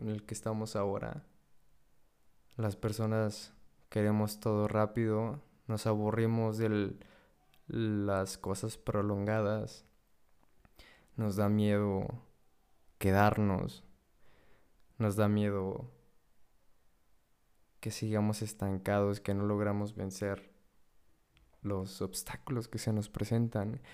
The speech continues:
Y esa es la razón por la que ahora terminamos y tenemos una dificultad.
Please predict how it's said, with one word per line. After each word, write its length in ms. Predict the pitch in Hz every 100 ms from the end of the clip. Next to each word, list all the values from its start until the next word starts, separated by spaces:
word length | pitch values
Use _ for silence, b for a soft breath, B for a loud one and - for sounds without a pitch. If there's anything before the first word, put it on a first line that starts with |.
| B B B B -
Y 140 | 120
esa 180 | 113 127
es 60 |
la 160 | 127 123
razón 400 | 110 107 123 123
por 120 | 123
la 160 | 113 110
que 80 | 113
ahora 220 | 120 120
terminamos 580 | 117 110 107 110 113 120
y 40 |
tenemos 540 | - 110 110 113 113
una 160 | 117 113
dificultad. 760 | 113 113 - - - - -